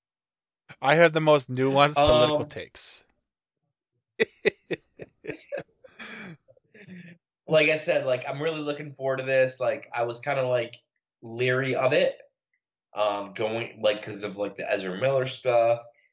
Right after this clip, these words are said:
Speaker 2: Like, I'm really terrified of them ruining my version of Michael Keaton's Batman. Um, so, but they got my, they got me to pay for my ticket with this very, very well put together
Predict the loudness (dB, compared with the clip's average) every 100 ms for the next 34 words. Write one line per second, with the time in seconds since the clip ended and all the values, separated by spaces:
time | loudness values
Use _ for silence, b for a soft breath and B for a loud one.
0 | _ -10 -8 -4 -2 -2 -4 -2 0 0
1 | 0 0 0 0 -2 -4 -6 -2 -4 -4
2 | -8 -6 -8 -8 -10 -6 -6 -4 -4 -2
3 | -2 -4 -6 -4 0 0 0 -4 -6 -10
4 | -8 -8 -8 -4 -2 -2 -2 -4 -2 -4
5 | -6 B B B B _ -2 0 0 -2
6 | -8 -16 _ _ _ _ _ _ _ _
7 | _ -4 2 4 4 4 2 2 -2 -6
8 | -2 -4 -4 -8 -6 -4 -4 -4 -10 -10
9 | -12 -8 -10 -8 -10 -8 -8 -8 -12 -10
10 | -10 -8 -10 -8 -10 -14 b b b _
11 | -20 _ _ -6 2 4 2 0 -8 -6
12 | -2 0 -2 -4 -8 0 2 2 -2 -8
13 | -12 -12 -10 -12 -8 -4 0 0 0 -6